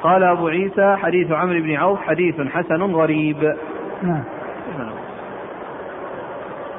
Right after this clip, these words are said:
Speaker 1: قال: "حدثنا إسحاق بن موسى الأنصاري قال حدثنا معا قال حدثنا مالك".
Speaker 2: إما يعني قوله حسن غريب،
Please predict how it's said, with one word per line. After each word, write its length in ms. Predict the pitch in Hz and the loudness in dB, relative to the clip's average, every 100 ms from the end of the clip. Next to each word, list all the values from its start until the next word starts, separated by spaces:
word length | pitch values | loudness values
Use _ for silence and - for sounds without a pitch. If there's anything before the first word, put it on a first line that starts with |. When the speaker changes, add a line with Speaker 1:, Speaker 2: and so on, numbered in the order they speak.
| - - - - - - - - - - - - - - - - 101 - - - - - - - | -12 -12 -12 -12 -12 -12 -12 -12 -12 -12 -12 -12 -12 -12 -12 -12 -12 -10 -10 -10 -12 -12 -12 -2
Speaker 1:
قال: 200 | 170 196 | 2 4
"حدثنا 520 | 185 180 208 202 190 | 4 2 4 4 4
إسحاق 320 | 190 190 208 202 | 2 2 2 2
بن 100 | 190 | 2
موسى 320 | 190 202 202 | 2 2 2
الأنصاري 600 | 180 175 180 185 208 202 | 2 2 2 4 6 4
قال 240 | 196 180 | 4 2
حدثنا 560 | 165 180 190 196 185 170 | 2 0 2 2 2 4
معا 280 | 185 196 202 | 4 2 2
قال 180 | 180 175 | 2 2
حدثنا 480 | 160 165 185 180 170 | 2 0 0 2 2
مالك". 200 | 175 220 | 4 4
Speaker 2:
إما 400 | 240 220 208 - | 6 6 4 2
يعني 200 | 208 175 156 196 | 2 2 2 4
قوله 220 | 220 214 | 6 6
حسن 340 | 170 202 196 180 | 6 4 4 4
غريب، 380 | 170 202 180 | 4 6 6